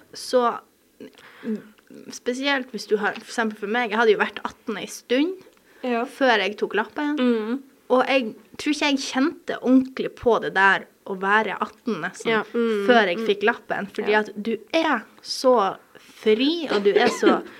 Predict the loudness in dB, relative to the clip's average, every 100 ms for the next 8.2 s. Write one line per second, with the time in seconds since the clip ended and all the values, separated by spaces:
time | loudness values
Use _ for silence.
0 | -20 -18 -2 0 4 4 4 2 -2 -2
1 | 0 2 2 0 0 -4 -4 -4 -2 0
2 | 0 -2 -4 -4 -4 -6 -8 -6 -4 -4
3 | -2 -2 0 0 -2 -10 -20 -20 -14 -2
4 | 0 0 0 -2 -2 2 2 2 -2 -4
5 | -4 -6 -8 -2 0 0 -2 -6 -8 -10
6 | -8 -10 -8 -8 0 4 4 2 2 2
7 | 4 4 6 6 4 4 6 4 2 -2
8 | -2 -4